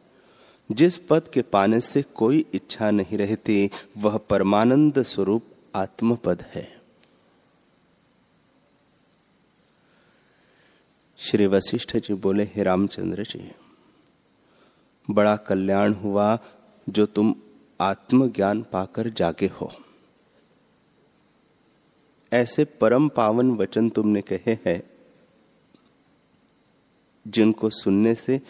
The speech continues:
पाप का नाश होता है। यह वचन अज्ञान रूपी अंधकार के नाशक सूर्य है और तन मन के ताप का नाश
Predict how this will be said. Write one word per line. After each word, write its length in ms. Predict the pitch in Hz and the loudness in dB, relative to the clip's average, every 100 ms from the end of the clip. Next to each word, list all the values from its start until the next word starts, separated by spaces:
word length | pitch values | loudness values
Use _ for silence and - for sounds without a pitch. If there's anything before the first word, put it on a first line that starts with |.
| - - - | -20 -14 -2
पाप 260 | 101 113 - | 0 0 -4
का 160 | 113 | -6
नाश 360 | 113 92 95 - | -4 -4 -4 -10
होता 180 | - 87 | -12 -12
है। 220 | - 80 - _ _ _ _ _ _ _ _ _ _ _ _ _ _ - | -14 -20 -20 _ _ _ _ _ _ _ _ _ _ _ _ _ _ 0
यह 140 | 123 151 | 2 4
वचन 360 | 147 - 170 | 4 4 4
अज्ञान 580 | - 110 101 120 135 156 | 2 -2 0 2 4 4
रूपी 300 | 160 151 160 - | 2 2 0 2
अंधकार 580 | 110 110 135 131 135 139 | 2 2 0 2 2 0
के 180 | - | 0
नाशक 520 | 120 98 101 - 127 - | 2 2 0 -4 -10 -8
सूर्य 440 | - 127 127 117 | -2 0 2 0
है 380 | - 95 90 _ _ _ _ _ _ _ _ _ - | -2 -10 -12 _ _ _ _ _ _ _ _ _ -2
और 340 | 110 - - | -2 -4 -6
तन 160 | - 131 | 2 4
मन 360 | 151 120 113 123 | 4 4 4 2
के 160 | - | -2
ताप 380 | 110 - 104 - | -6 -2 -4 -4
का 140 | - | -2
नाश 380 | 98 92 101 - | 0 2 0 -2